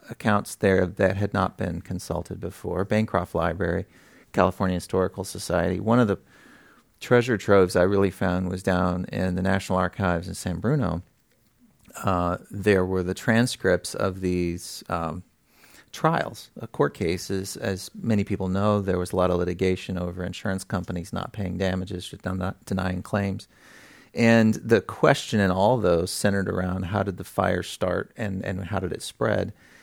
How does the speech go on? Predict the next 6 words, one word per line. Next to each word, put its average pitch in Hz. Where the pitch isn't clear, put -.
And 110
so -
you 117
get 123
the 110
verbatim 123